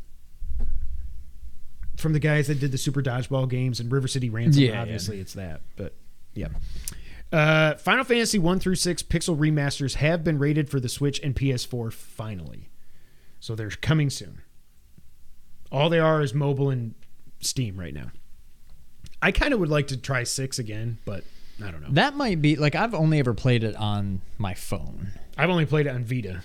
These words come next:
Speaker 2: Which, it is a
Speaker 1: And I
Speaker 2: turn-based
Speaker 1: screwed up the
Speaker 2: game.
Speaker 1: save,
Speaker 2: Like,
Speaker 1: so
Speaker 2: it
Speaker 1: it's
Speaker 2: should
Speaker 1: back. Yeah.
Speaker 2: play fine, but, like, I've just never, I think if I actually could play it on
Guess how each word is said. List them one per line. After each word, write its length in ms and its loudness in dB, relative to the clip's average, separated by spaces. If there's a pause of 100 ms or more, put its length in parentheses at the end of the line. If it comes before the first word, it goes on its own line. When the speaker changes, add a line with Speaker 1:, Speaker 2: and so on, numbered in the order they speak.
Speaker 2:
Which, 300 8
it 140 8
is 140 6
a 40 4
Speaker 1:
And 80 0
I 20 4
Speaker 2:
turn-based 400 8
Speaker 1:
screwed 60 6
up 140 8
the 60 6
Speaker 2:
game. 20 6
Speaker 1:
save, 180 2
Speaker 2:
Like, 160 0
Speaker 1:
so 120 -6
Speaker 2:
it 40 2
Speaker 1:
it's 80 0
Speaker 2:
should 280 6
Speaker 1:
back. 100 -4 (500)
Yeah. 220 -4 (540)
Speaker 2:
play 300 6
fine, 520 4
but, 100 4
like, 460 0
I've 180 0
just 180 0
never, 440 2
I 100 4
think 120 6
if 100 2
I 100 8
actually 240 4
could 140 -2
play 220 6
it 60 -4
on 460 2